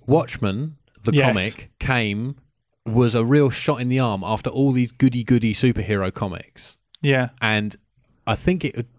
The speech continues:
Speaker 1: does it pre-, I think it predates Dark Knight Returns.
Speaker 2: Right.
Speaker 1: Uh, which is the dark,
Speaker 2: Yeah.
Speaker 1: dark re-envisioning of Batman.
Speaker 2: Yeah.
Speaker 1: Um,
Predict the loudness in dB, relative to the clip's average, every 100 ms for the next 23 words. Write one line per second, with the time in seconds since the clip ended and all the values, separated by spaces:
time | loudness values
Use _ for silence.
0 | -20 _ -2 0 0 -4 -8 -4 -2 0
1 | -2 0 0 2 0 2 0 0 -2 -4
2 | -4 -4 -6 -12 -20 _ _ _ _ _
3 | _ -2 0 0 2 2 2 0 0 0
4 | 0 -2 -2 -4 -2 0 0 -2 -8 -20
5 | _ -4 0 0 0 0 2 2 2 2
6 | 2 2 0 0 -2 -2 -2 -2 -4 -8
7 | -10 -4 -2 -2 -8 -20 -4 0 2 2
8 | 0 -4